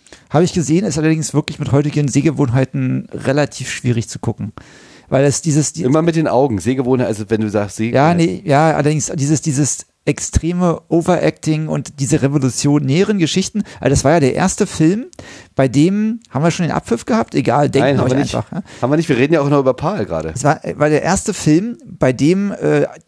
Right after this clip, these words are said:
Speaker 1: ein und dieselbe Geschichte aus unterschiedlichen Blickwinkeln erzählt wurden und dadurch unterschiedliche Wahr-, Wahrheiten durch die, äh, Augen der Protagonisten erzählt wurden.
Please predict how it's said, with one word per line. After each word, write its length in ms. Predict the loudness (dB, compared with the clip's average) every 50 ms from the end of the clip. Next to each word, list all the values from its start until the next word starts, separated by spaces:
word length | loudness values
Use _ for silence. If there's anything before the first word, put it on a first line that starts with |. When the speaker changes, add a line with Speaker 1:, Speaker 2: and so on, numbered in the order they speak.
| -10 -2
Speaker 1:
ein 200 | 0 0 0 0
und 180 | -2 -4 -2 -4
dieselbe 400 | 0 2 2 2 2 2 0 0
Geschichte 540 | 0 -2 0 -2 -4 -4 -2 -2 -2 0
aus 160 | -2 -4 -4 -2
unterschiedlichen 640 | -6 -4 -2 -2 -2 -2 -6 -6 -6 -6 -6 -2
Blickwinkeln 440 | 0 -2 -2 0 0 0 0 0 0 0
erzählt 420 | 0 -2 0 -2 -2 -2 0 0
wurden 160 | -2 0 0
und 100 | 0 0
dadurch 200 | 0 0 0 -2
unterschiedliche 600 | -4 -2 -2 -2 -2 -4 -6 -8 -4 -2 -2 0
Wahr-, 380 | 2 2 2 2 0 -4 -8 _ -2
Wahrheiten 600 | 0 0 0 2 0 0 0 0 -2 -8 -10 -10 -12 -18 -20 -20 -20 -2
durch 220 | 0 2 2 2 0
die, 260 | -2 0 2 2 4
äh, 280 | 4 4 2 2 2 0 -4 -12 -10 -2
Augen 380 | 0 2 2 2 2 0 -2 0
der 260 | 2 2 2 2 0
Protagonisten 920 | 0 -2 -2 0 0 2 2 0 0 0 -2 -2 -4 -4 -4 -4 -4 -6 -6
erzählt 440 | -8 -6 -2 0 2 2 2 0 0
wurden. 260 | -2 -2 -2 -4 -6